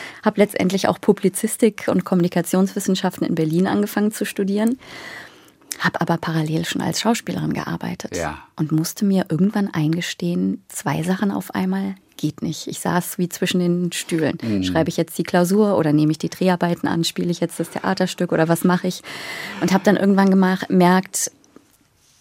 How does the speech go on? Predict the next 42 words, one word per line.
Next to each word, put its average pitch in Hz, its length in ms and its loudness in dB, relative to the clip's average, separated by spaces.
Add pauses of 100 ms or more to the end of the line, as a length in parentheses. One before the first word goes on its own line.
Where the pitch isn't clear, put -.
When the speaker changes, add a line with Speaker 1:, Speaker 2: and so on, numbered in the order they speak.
(160)
Speaker 1:
ah, 185 340 4
ich - 340 -4
lieb 190 320 2
die 233 100 2
Schauspielerei 202 640 0
schon 180 220 -2
sehr. 175 280 2
Komm, 196 200 0
ich - 120 -4
versuch 160 320 -2
das - 220 -8
jetzt - 160 -6
einfach - 320 -4
mal 180 180 0
und 180 120 0
sag, 175 200 -2
das 175 180 -4
ist - 140 -8
mein 185 160 -2
Beruf. - 460 -10 (480)
Und 175 240 2
ich - 160 -4
hab, 180 120 -4
seitdem 180 380 2
ich - 160 -2
achtzehn 190 380 0
bin, 185 480 0
durchgearbeitet. 190 840 -2
Das - 140 -8
lief 180 200 -2
ganz 202 240 -2
toll. 208 280 -2 (500)
Und 180 120 -2
dann 175 80 6
musste 185 220 0
ich - 100 -4
mir 190 160 0
eingestehen, 185 720 0 (240)
was 165 320 -2
ein 190 140 0
schönes 220 320 0
Geschenk. 214 400 -4